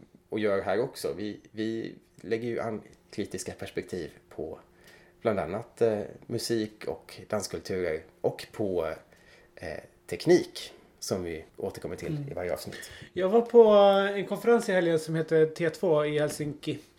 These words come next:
Speaker 2: Och, eh, den är en säkerhetskonferens för mycket företagsanslutna personer. Men det var också, eh,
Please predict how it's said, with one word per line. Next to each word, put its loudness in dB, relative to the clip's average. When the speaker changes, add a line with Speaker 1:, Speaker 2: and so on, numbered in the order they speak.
Speaker 2:
Och, -2
eh, 10
den 6
är 0
en -2
säkerhetskonferens 2
för 4
mycket -2
företagsanslutna -2
personer. -6
Men -2
det 4
var 4
också, 0
eh, -2